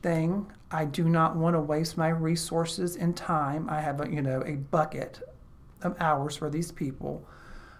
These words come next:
and I don't wanna waste it on something that small and that niche, because once those style sheets got implemented, they would only need to update them every once in a, every once in a while.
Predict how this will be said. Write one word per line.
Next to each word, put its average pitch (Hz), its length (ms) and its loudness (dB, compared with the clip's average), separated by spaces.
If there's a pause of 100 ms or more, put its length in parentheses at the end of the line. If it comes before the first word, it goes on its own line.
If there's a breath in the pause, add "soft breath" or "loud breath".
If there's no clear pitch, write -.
(180 loud breath)
and 160 140 -2
I 151 120 0
don't 156 280 0
wanna 175 180 4
waste 160 320 0
it - 80 -6
on 156 160 -2
something 156 840 -4
that 160 380 4
small 151 600 4
and 156 200 -2
that 151 240 2
niche, 165 560 2
because 156 680 -2 (840 loud breath)
once 214 360 4
those 180 320 4
style 180 320 2
sheets 175 340 -6
got - 240 0
implemented, 160 720 0
they 262 120 6
would 269 180 2
only 185 240 2
need 160 280 0
to - 100 -6
update 170 420 2
them 160 160 -2
every 143 180 -2
once 196 320 -2
in 147 80 -4
a, - 160 -6
every 160 220 -2
once 196 320 0
in 151 80 -4
a 147 60 -6
while. - 420 -4